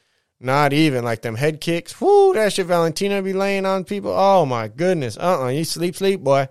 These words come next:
Sleep, sleep. With that being said,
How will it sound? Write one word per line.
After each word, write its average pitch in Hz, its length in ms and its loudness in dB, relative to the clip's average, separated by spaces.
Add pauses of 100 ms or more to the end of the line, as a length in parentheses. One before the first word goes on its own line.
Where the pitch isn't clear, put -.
(440)
Sleep, 160 300 -4
sleep. 135 240 -4 (320)
With 185 160 4
that 180 220 8
being 175 220 4
said, 170 300 4